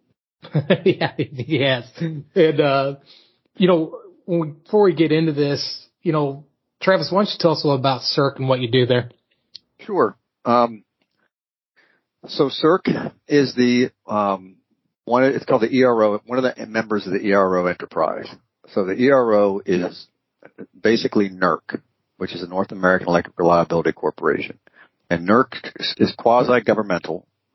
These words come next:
Speaker 2: I'll try to be brief with this. It sits under ferc,
Speaker 1: Thank you.
Speaker 2: the Federal Energy Regulatory Commission. And they handle the, you know, policy, procedures, standards, de-, uh, derivation, um, for the energy industry,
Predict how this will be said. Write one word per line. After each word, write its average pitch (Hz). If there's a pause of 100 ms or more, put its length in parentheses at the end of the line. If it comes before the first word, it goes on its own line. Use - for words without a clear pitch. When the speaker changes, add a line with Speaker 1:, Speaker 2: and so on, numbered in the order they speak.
(180)
Speaker 2:
I'll 87
try 113
to 101
be 92
brief 82
with -
this. -
It -
sits -
under 135
ferc, 90 (160)
Speaker 1:
Thank 131
you. 113
Speaker 2:
the -
Federal 113 (240)
Energy 98 (100)
Regulatory 92
Commission. - (600)
And 85
they 104
handle 104
the, 95 (160)
you 95
know, 78
policy, 101
procedures, 92 (120)
standards, 92
de-, 104
uh, 87 (240)
derivation, 90 (720)
um, 82 (200)
for 101 (140)
the -
energy 104
industry, 85